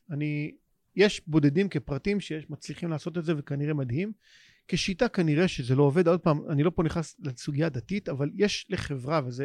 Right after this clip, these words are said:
אדמס אומר, כן? שחברות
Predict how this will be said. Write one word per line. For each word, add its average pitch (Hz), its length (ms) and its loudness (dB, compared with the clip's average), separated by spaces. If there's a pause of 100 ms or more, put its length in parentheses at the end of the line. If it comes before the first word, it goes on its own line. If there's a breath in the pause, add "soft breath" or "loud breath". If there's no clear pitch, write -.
אדמס 160 400 -2
אומר, 139 220 -14
כן? 185 220 -8 (800 soft breath)
שחברות - 1600 -2